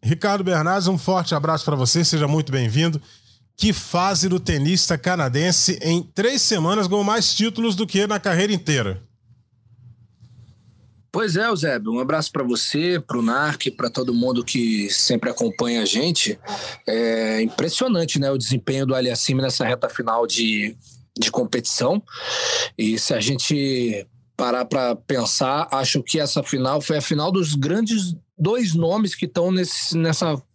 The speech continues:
Speaker 2: fase final da temporada, né? Tanto Aliassime como Holger Rune tão jogando um tênis de altíssimo nível, lembrando que são muito jovens ainda. O Aliassime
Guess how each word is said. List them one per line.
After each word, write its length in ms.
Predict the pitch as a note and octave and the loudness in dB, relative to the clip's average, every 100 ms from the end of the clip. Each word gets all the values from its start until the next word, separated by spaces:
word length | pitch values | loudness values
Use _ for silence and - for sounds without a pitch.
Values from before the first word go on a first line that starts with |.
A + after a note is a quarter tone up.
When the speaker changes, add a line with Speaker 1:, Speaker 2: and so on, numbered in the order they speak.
| _ - | _ -4
Speaker 2:
fase 280 | C#4+ C#4 | -2 0
final 260 | - A#3 G3 | 0 0 2
da 80 | F3 | 0
temporada, 580 | - D3+ D3+ C3 A#2+ B2 | -2 0 0 2 0 0
né? 160 | D3+ - - - - - - | 0 -4 -10 -8 -8 -10 -4
Tanto 240 | D3 D3 | -2 0
Aliassime 720 | D3 C#3+ C#3+ - D3+ E3 E3 | 0 0 0 0 0 2 0
como 440 | - D3 C#3 C#3 A#2+ | 0 0 0 0 0
Holger 360 | C#3 D3 C3 | 0 0 0
Rune 320 | G2+ D3+ E3+ F#3 - - - - _ | 0 2 2 -2 -6 -20 -20 -20 _
tão 180 | - D3+ | -2 0
jogando 360 | C#3+ C3 D3+ D3 | 0 0 0 -2
um 40 | |
tênis 380 | B2 D#3 D#3 C3 | 0 0 2 2
de 80 | D3 | 2
altíssimo 720 | D3 C3+ - G3+ A3+ G3+ D3 | 0 -2 0 0 2 0 2
nível, 420 | B2+ D#3 E3 F3+ - - | 2 2 0 0 -2 0
lembrando 360 | B2+ A2+ B2 D#3 | 0 0 0 0
que 80 | - | 0
são 160 | D3+ | 2
muito 640 | C#3 B2+ C3 E3+ D4 - F3+ | 2 4 4 2 0 0 -2
jovens 480 | A2 C3 D#3 D3 A#2+ | 0 0 0 0 0
ainda. 340 | G#2+ B2 D3 - - - - - | 0 2 0 -2 -4 -4 -6 -2
O 60 | |
Aliassime 640 | A#2 A#2 A#2+ - D3+ C#3+ | 0 0 0 0 2 2